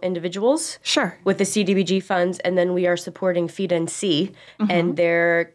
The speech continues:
Speaker 1: their workforce program. And so we're gonna be supporting job training and job development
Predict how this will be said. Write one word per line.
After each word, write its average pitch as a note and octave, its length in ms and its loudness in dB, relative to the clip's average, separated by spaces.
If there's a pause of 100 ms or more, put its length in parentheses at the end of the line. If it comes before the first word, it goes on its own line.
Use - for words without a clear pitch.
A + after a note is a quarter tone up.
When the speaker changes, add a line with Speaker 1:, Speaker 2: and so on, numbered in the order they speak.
(280)
Speaker 1:
their F3+ 220 0
workforce F3 560 0
program. D#3 680 -2 (320)
And E3+ 220 0
so F3 260 -2
we're F3 160 2
gonna F3 160 0
be E3+ 140 -4
supporting E3+ 640 -2
job D#3+ 280 -2
training E3 380 -2
and D#3 100 -4
job D3 220 -4
development D3 640 -2